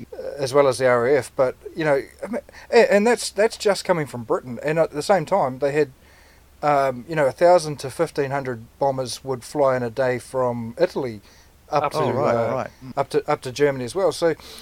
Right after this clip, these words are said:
Speaker 1: you know, Germany would have to be putting up with maybe two thousand aircraft in a day from Britain and, uh, fifteen hundred from It-, Italy, because the, you know, the Allies had that,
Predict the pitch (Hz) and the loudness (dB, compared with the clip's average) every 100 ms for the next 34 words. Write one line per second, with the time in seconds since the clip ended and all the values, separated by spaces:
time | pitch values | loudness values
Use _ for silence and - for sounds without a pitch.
0 | - 180 170 165 214 202 151 147 139 143 | -12 0 0 2 0 0 2 2 4 0
1 | - 127 123 143 123 131 - 127 120 - | -2 -10 -2 -2 -2 -6 -6 -8 -8 -10
2 | - - - 143 131 120 - 196 190 165 | -20 -20 -2 0 0 -2 -6 -2 2 2
3 | 143 131 156 - 143 127 - 135 123 139 | 0 -6 -6 0 0 0 -6 -6 -4 0
4 | 135 120 135 127 120 113 _ - _ - | 0 -2 -4 -4 -4 -10 _ -20 _ -20
5 | _ _ _ 120 170 160 113 120 156 147 | _ _ _ -2 0 0 -10 -8 -2 0
6 | 139 131 123 - _ _ _ _ 135 143 | 0 -6 -12 -20 _ _ _ _ 0 2
7 | 135 127 196 180 160 139 143 131 120 - | 2 0 -2 -2 -4 -4 -6 -6 -10 -8
8 | 131 139 156 151 175 143 117 120 143 123 | -4 -4 -4 -6 -4 -4 -6 -6 -6 -4
9 | 131 127 127 123 143 139 120 135 143 131 | -6 -6 -6 -12 -12 -8 -4 2 2 2
10 | 117 135 113 120 | -2 -6 -4 -8